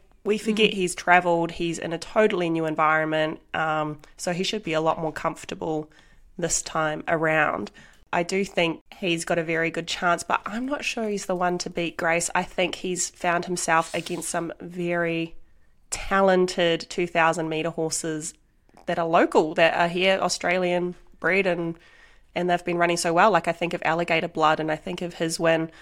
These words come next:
Speaker 1: last start in the Caulfield Stakes. That was very good. He looks to be,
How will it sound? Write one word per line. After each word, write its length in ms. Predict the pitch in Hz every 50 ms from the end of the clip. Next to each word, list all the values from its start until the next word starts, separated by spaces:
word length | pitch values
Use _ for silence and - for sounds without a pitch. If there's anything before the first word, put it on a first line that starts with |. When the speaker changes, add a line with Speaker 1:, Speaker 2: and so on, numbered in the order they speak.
| - - - -
Speaker 1:
last 320 | 175 170 165 160 160 -
start 220 | - 180 170 165
in 60 | - 180
the 60 | 175
Caulfield 400 | - - 180 180 - 185 170 170
Stakes. 580 | - - 185 170 170 170 - - - - - - - - - - - - _ _
That 180 | - 180 - -
was 380 | 175 175 170 165 165 - - - _ _ _
very 340 | - 170 190 185 175 170 170
good. 460 | 160 - 165 156 156 156 160 156 - - - _
He 320 | 165 165 185 185 185 185 185
looks 320 | 190 185 190 185 - - -
to 80 | - 196
be, 440 | 185 190 175 170 170 170 170 165